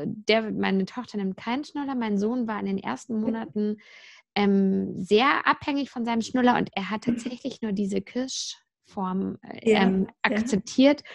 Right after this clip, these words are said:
Speaker 1: Und ich habe mit viel Mühe und Not ihn davon weggebracht und jetzt ist er ein bisschen über zwei und ist immer noch <laughs> sehr süchtig mit seinem Schnuller und mir
Speaker 2: <laughs>
Speaker 1: schwant Übles, nämlich dass ich jetzt
Speaker 2: <laughs>
Speaker 1: mich so langsam mal dran machen muss, den abzugewöhnen. Und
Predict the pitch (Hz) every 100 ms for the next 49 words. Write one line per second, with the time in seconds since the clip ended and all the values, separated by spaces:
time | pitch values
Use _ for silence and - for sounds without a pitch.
0 | - - - - 214 214 220 208 - 269
1 | 247 247 269 226 208 214 254 247 208 208
2 | 214 190 - 277 - 240 269 - - 208
3 | 202 196 202 220 214 190 202 202 190 196
4 | 196 - - 196 202 214 196 196 196 -
5 | 180 214 294 - - - _ 220 202 226
6 | - 254 320 220 190 - 233 240 202 240
7 | - 269 254 214 220 208 196 233 269 285
8 | - 240 214 220 - 214 240 254 220 240
9 | 277 294 233 214 226 226 208 214 226 214
10 | 240 247 254 - _ _ 262 240 233 233
11 | 240 233 220 208 208 240 247 240 240 226
12 | - 220 - 226 - 214 202 196 190 190
13 | 190 190 196 190 196